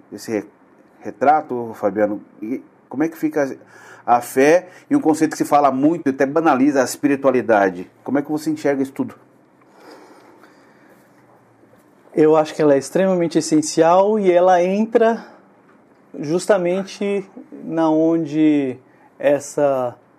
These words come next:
Speaker 2: esse binário não bate. Por exemplo, quando, é, há um problema, igual eu disse, que se eu posso fazer alguma coisa, eu vou lá e faço. Se eu não posso, eu não vou ficar,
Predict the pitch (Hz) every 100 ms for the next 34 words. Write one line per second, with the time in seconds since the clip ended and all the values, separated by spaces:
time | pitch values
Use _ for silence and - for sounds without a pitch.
0 | _ _ _ _ _ _ _ _ _ _
1 | _ _ _ - - _ 160 143 165 131
2 | 160 151 151 175 160 139 139 156 135 117
3 | - - - _ _ _ _ _ _ _
4 | _ _ _ _ _ _ _ _ - -
5 | _ _ _ _ _ _ _ - 127 117
6 | 107 - - _ _ - - - _ _
7 | _ _ - 170 214 208 180 135 113 _
8 | _ _ _ 135 127 123 120 117 - _
9 | 131 131 127 135 123 123 120 117 113 123
10 | 123 120 113 101 - - - 190 196 127
11 | - 127 123 123 120 - 120 113 117 117
12 | - 110 95 - - - - 113 113 107
13 | 107 98 - 104 110 107 110 - - 104